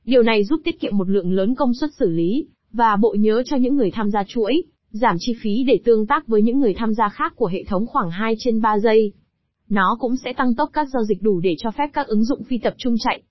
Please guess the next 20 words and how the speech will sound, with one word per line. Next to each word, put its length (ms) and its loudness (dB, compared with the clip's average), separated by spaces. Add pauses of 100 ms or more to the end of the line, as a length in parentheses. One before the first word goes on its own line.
(120)
mà 220 2
không 200 0
phải 180 -2
lo 100 0
lắng 240 0
về 120 2
việc 240 -2
tồn 180 0
đọng. 200 0 (640)
Điều 180 6
gì 200 2
mang 180 2
lại 180 -2
giá 180 -2
trị 180 -10
cho 120 -2
O 300 0
M 60 2
G 60 0
Network? 480 0